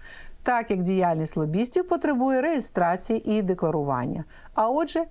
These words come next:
і чіткої підзвітності. Правове регулювання лобізму в Україні дозволить забезпечити гласність і прозорість прийняття державних рішень, що є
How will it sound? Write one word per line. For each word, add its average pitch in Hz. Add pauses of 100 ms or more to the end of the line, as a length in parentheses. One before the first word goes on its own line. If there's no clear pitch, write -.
і 320
чіткої 180
підзвітності. 147 (1000)
Правове 302
регулювання 302
лобізму 226
в 175
Україні 220
дозволить 208
забезпечити 180
гласність 151
і 233
прозорість 160 (300)
прийняття 208
державних 160
рішень, 147 (340)
що -
є 247